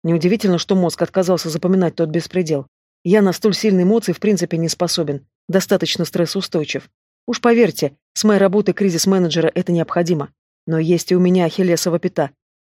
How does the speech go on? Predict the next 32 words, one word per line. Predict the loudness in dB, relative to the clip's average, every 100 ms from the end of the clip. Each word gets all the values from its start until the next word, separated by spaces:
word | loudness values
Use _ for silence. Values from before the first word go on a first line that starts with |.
| _ -8
Почему-то | -2 0 0 0
вдруг | -2 -4 -4
показалось, | -2 0 2 2
что | 0 0
я | 2
вновь | 2 0 -2 -16
в | -6
прошлое | 0 2 2 -2
попал. | -4 -4 -4 -6 _ _ _ _
Или | 2 2
в | 2
семь | 2 2
лет, | 2 -2 _ _
или | 0 0
в |
семнадцать, | 2 2 2 0 -4
когда | -4 0 2
меня | 2
выпнули | 0 -2 0 -2
под | -2 -4 0
зад | -2 -2 _ -2
ногой | 0 2 0
учиться | -2 -2 -4
без | -2 0
обратного | 0 0 -2 -2
билета. | 0 -2 -2 -6 _ _ _ -2
Тогда | 2 4 4
я |
ничего | 4 2 2 2
не |
мог | 0 0
поделать, | -4 -2 -4 -6 -10